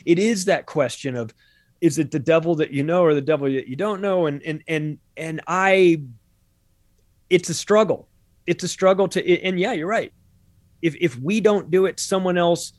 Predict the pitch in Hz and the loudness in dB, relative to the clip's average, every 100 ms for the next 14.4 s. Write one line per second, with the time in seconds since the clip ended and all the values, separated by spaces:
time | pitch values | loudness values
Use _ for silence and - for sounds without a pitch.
0 | _ _ _ _ - 170 170 175 165 170 | _ _ _ _ -4 -2 0 0 0 0
1 | 156 202 - - - 147 147 170 156 160 | 0 -2 -4 -12 -6 -2 4 4 4 2
2 | 147 165 156 139 - _ _ - - _ | 2 -2 -2 -4 -10 _ _ -20 -20 _
3 | _ _ _ _ _ _ _ _ - 120 | _ _ _ _ _ _ _ _ -2 -2
4 | 110 95 107 127 196 220 220 208 170 180 | -2 -4 0 2 4 2 0 -2 -4 -4
5 | 202 196 208 214 170 151 180 165 233 247 | -2 0 0 0 -2 0 0 2 2 0
6 | 117 110 113 110 113 _ 131 131 127 131 | -4 -10 -12 -14 -18 _ -6 -2 0 0
7 | 123 123 127 127 127 120 131 127 123 123 | -2 -2 0 0 0 -4 -4 -2 -2 -2
8 | 123 123 123 123 131 127 131 135 143 131 | -2 -2 -2 -2 -2 0 -2 -2 -4 -4
9 | 151 113 131 117 107 - 151 147 147 135 | -4 -4 -4 -4 -6 0 0 2 0 2
10 | 135 143 175 190 _ _ _ _ _ _ | 0 2 2 0 _ _ _ _ _ _
11 | 117 - 135 113 139 131 120 117 - 190 | -14 -2 -2 0 0 0 -2 -4 2 2
12 | 92 - _ - - _ - - 185 170 | 0 -12 _ -20 -20 _ -14 -2 2 6
13 | 165 147 185 170 180 175 165 131 - - | 4 2 0 0 2 2 2 -2 -10 -6
14 | 160 151 127 | -4 -4 -8